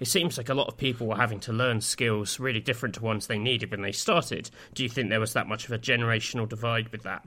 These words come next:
Uh, I should also mention that the blog somehow didn't kickstart a lucrative career in, in video games journalism.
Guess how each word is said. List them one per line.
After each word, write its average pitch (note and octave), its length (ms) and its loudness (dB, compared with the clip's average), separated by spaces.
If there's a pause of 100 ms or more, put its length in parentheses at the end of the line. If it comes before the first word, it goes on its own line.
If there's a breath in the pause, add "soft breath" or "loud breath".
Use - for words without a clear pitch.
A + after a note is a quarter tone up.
(480 loud breath)
Uh, C3 220 8
I B2 40 0
should - 180 -2
also E4+ 220 0
mention A#2 400 0
that A2 140 -2
the A2+ 60 -4
blog C#3+ 280 2
somehow A#2 520 4
didn't F3+ 260 2
kickstart A2 560 2
a A2 40 2
lucrative A2+ 440 -2
career G#2+ 400 2
in, G2+ 120 -4 (120)
in A2+ 80 -2
video G#2+ 220 2
games G2 260 0
journalism. G#2 540 0